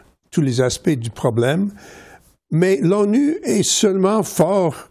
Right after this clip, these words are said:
quand les pays donnent <laughs> de, de poids à, à l'onu. Et c'est pourquoi moi je pense que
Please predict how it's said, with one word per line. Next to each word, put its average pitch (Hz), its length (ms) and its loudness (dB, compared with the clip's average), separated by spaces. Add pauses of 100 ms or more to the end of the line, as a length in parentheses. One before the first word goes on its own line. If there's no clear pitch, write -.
quand 160 320 0
les 135 140 0
pays 147 380 0
donnent 135 400 0 (480)
<laughs> - 440 -20
de, - 140 -2 (180)
de 135 200 0
poids 170 440 -2 (420)
à, 135 200 2
à - 180 2
l'onu. 131 440 0 (220)
Et 131 80 0
c'est - 180 0
pourquoi 175 420 0
moi 180 160 2
je - 120 -6
pense 151 360 -2
que 139 240 0